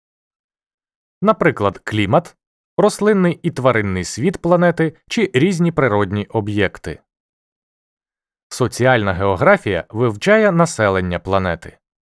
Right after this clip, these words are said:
зокрема його кількість, різноманіття та розміщення по земній кулі. Економічна географія вивчає господарство різних країн.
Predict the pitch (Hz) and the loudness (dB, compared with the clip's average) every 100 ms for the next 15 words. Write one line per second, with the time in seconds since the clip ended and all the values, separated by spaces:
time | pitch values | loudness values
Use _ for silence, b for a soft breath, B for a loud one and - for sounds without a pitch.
0 | _ _ _ 107 120 135 180 226 - 147 | _ _ _ -4 -2 0 2 2 0 0
1 | 147 156 - 98 87 - 185 - _ _ | 0 0 -4 -10 -8 -4 -4 -6 _ _
2 | - 214 113 101 87 90 147 - 196 185 | 0 0 0 -2 -2 -2 -6 0 0 0
3 | _ _ _ - 208 - 165 104 143 190 | _ _ _ 4 4 4 0 0 -2 -2
4 | - 170 170 160 165 120 101 95 95 - | -2 0 0 2 0 0 -2 -2 -6 -4
5 | 120 98 82 - _ _ _ _ _ _ | -4 -2 -4 -12 _ _ _ _ _ _
6 | _ _ _ _ _ _ _ _ _ _ | _ _ _ _ _ _ _ _ _ _
7 | _ _ _ _ _ _ 143 127 120 104 | _ _ _ _ _ _ -2 0 0 0
8 | 113 214 - 185 135 123 120 113 92 90 | 0 0 0 0 2 2 2 0 0 -2
9 | 80 98 101 92 - 196 220 - 123 127 | -4 -2 -2 -2 0 2 2 0 0 -2
10 | - 104 98 175 165 147 - 110 107 95 | 0 -2 2 0 0 -4 -4 -2 -4 -2
11 | 104 - 143 147 101 71 | -6 -2 -2 -2 -4 -10